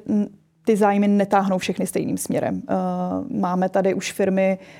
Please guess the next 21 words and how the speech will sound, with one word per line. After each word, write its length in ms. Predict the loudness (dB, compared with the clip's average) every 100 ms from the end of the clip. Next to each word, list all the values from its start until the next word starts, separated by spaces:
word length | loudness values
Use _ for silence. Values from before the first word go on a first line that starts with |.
| -10 0
velké 340 | 0 2 2
energetické, 600 | 2 2 2 0 0 0
které 280 | 2 2 2
pochopily, 760 | 0 0 -2 2 4 4 2 -2 -16 -10 -4 -4 -4
kudy 220 | 0 2 4
ten 160 | 2
trend 260 | 2 2 2
jde 280 | 2 4 4
a 60 |
začaly 360 | 2 0 0 0
tlačit 340 | 0 -2 -2
velmi 220 | 0 0 0
intenzivně 640 | 0 2 2 0 -2 -4
právě 460 | -2 0 2 2
směrem 360 | 0 -2 -2 -2
třeba 220 | -2 -4
k 80 | -2
uhlíkové 420 | -4 -2 -2 0
neutralitě. 680 | -2 -2 -2 0 0 -2 -2 -6 -20 -18 -14 -2
Ale, 600 | 2 6 6 6 6 4
eh, 160 | 0